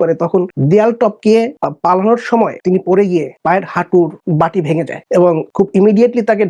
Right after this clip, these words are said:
ঢাকা স্কয়ার হসপিটালে অপারেশন করানো হয়। দীর্ঘদিন চিকিৎসার পরে, থাইল্যান্ডে দীর্ঘদিন চিকিৎসার পরে বাংলাদেশে ফিরে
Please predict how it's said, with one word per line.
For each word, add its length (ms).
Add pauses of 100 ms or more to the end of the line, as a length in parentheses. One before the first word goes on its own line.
ঢাকা 220 (140)
স্কয়ার 160
হসপিটালে 500 (260)
অপারেশন 400
করানো 280
হয়। 140 (260)
দীর্ঘদিন 480 (260)
চিকিৎসার 500
পরে, 180 (960)
থাইল্যান্ডে 400 (260)
দীর্ঘদিন 380
চিকিৎসার 380
পরে 120 (100)
বাংলাদেশে 400 (600)
ফিরে 180